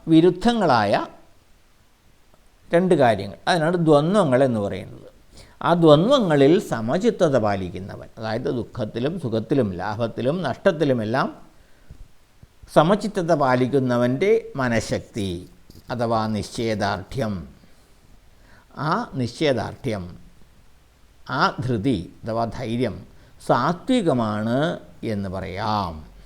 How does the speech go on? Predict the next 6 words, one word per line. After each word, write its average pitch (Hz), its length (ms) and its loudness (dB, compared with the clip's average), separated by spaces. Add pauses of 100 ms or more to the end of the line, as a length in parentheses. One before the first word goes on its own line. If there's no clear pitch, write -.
(440)
അപ്പം - 200 -10
അങ്ങനെയുള്ള 160 500 -2 (1200)
സ്ഥിരബുദ്ധിയുള്ളവരുടെ 151 1200 4
കർമ്മങ്ങൾ 127 520 0 (2500)
ഫലകാംക്ഷയോടെ 165 800 4
ആയിരിക്കില്ല. 101 560 -2